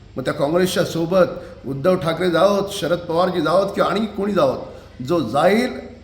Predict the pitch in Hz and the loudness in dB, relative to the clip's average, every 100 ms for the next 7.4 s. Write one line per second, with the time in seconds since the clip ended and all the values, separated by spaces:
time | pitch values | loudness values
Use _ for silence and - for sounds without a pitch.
0 | - 180 190 117 135 147 156 185 160 - | -6 -4 -2 -2 -2 -2 0 0 0 -2
1 | 175 170 - 156 - - - - - - | -4 -4 -6 -10 -10 -16 -20 -20 -20 -20
2 | - - - - - - - - - - | -20 -20 -20 -20 -20 -20 -20 -20 -20 -4
3 | 226 247 226 - - - 170 254 - - | 2 4 4 2 2 2 0 2 0 0
4 | 220 233 226 233 - 262 262 - - - | -2 -4 0 0 2 0 0 -4 -10 -18
5 | - - - - - - - 170 220 240 | -20 -20 -20 -20 -20 -8 0 2 2 0
6 | 208 220 254 247 190 156 220 226 262 143 | -4 -4 -4 -2 -2 0 -2 -2 -2 -2
7 | 131 202 240 294 | -2 0 2 2